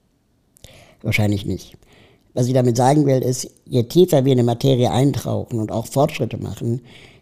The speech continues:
desto mehr Ungerechtigkeiten entdecken wir, die dahinter liegen. Also,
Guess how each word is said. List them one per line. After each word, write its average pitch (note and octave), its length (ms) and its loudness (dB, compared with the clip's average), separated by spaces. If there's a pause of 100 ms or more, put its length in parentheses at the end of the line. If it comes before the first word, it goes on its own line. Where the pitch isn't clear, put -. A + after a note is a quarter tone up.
(100)
desto C3+ 260 4
mehr C3+ 340 4
Ungerechtigkeiten B2 880 0
entdecken B2 460 2
wir, A#2 220 2
die A#2+ 180 -4
dahinter B2 400 2
liegen. G2+ 340 -6 (920)
Also, A#2 440 0